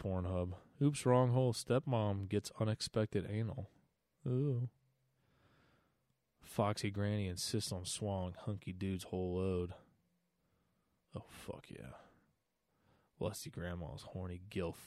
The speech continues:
fucks with a stud who drills her old pussy. <laughs> I love how these videos are supposed to be, like, wanting you to,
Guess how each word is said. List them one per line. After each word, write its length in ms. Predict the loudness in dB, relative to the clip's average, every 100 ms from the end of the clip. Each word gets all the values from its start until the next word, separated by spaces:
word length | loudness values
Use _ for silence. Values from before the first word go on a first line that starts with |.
| -12
fucks 240 | -12 -10
with 100 | -10
a 40 | -10
stud 400 | -10 -6 -6 -6
who 80 | -10
drills 320 | -10 -8 -8
her 100 | -8
old 180 | -8 -8 -10
pussy. 420 | -8 -6 -6 -10 -16 -20 _ _ _ _ _ _ _ _ _ _ _ _ _ _ _ _ -20 -20 -18 -18 -20 -20 _ 2
<laughs> 20 |
I 600 | 2 2 -12 -20 -6 2
love 220 | 6 6
how 160 | 8 6
these 160 | 6
videos 540 | 6 8 8 8 6 0 -14 -20 _ _ 0
are 260 | 4 6 4
supposed 360 | 4 6 6
to 60 | 6
be, 120 | 6
like, 240 | 8 6 2
wanting 320 | 2 2 2
you 140 | 2 4
to, 260 | 4 4